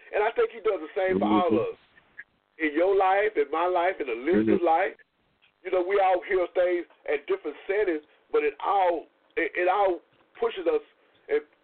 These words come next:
Speaker 1: uh, towards God. And in a
Speaker 2: Mm-hmm.
Speaker 1: relationship, and guess what? Even when you have that relationship, you, God is still confirming his word through people,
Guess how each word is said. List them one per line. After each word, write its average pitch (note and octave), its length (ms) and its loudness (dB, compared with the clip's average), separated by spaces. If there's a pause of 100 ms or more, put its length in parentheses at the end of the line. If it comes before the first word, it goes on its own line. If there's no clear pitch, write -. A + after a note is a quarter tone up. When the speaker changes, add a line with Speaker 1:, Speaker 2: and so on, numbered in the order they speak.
(100)
Speaker 1:
uh, C3+ 260 0
towards E3+ 480 0
God. D3 400 -2 (1400)
And G2+ 100 0
in G2+ 220 6
a - 20 2
Speaker 2:
Mm-hmm. A2+ 100 0
Speaker 1:
relationship, - 560 -2 (360)
and - 400 -8
guess A3+ 240 0
what? A3 220 0
Even A#3 300 -6
when G#3+ 160 -2
you G#3 140 -8
have G3 180 0
that E3 140 -2
relationship, E3+ 720 -4 (240)
you, D3 240 -18
God F#3 240 2
is D3+ 140 -6
still F3+ 240 -2 (100)
confirming D#3+ 600 -4
his D#3+ 160 -2
word C#3 460 0 (840)
through D3+ 140 -2 (120)
people, D#3+ 400 -10